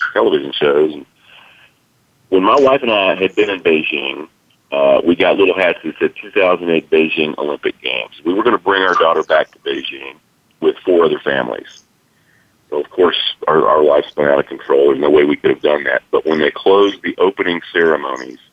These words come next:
of the Beijing Olympic Games on the eighth day of the eighth month of the eighth year of the new millennium, they closed the ceremonies to my song that had been written about one of their own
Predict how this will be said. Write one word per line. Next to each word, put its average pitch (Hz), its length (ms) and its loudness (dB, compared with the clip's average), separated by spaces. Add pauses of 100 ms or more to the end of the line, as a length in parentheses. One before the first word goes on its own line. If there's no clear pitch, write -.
(480)
of - 100 -10
the - 80 -12
Beijing 78 480 0
Olympic 76 300 -8
Games 67 420 -6
on 67 60 -6
the - 160 -4
eighth 80 240 0
day 73 380 0
of 71 80 -4
the - 140 -8
eighth 76 260 -4
month 69 240 -8
of - 80 -20
the - 140 -10
eighth 69 200 -6 (100)
year 67 360 -4 (340)
of - 80 -16
the 67 60 -8
new 69 160 -8
millennium, 64 520 -4 (580)
they 73 120 2
closed 85 540 0
the 78 260 2
ceremonies 71 600 -2 (260)
to 78 360 -2 (200)
my 65 340 -2
song 58 340 0 (240)
that - 140 2
had 76 180 -2
been 78 140 2
written 78 340 0
about 71 300 0
one 76 140 0
of 71 80 -4
their 73 200 2
own 73 280 -2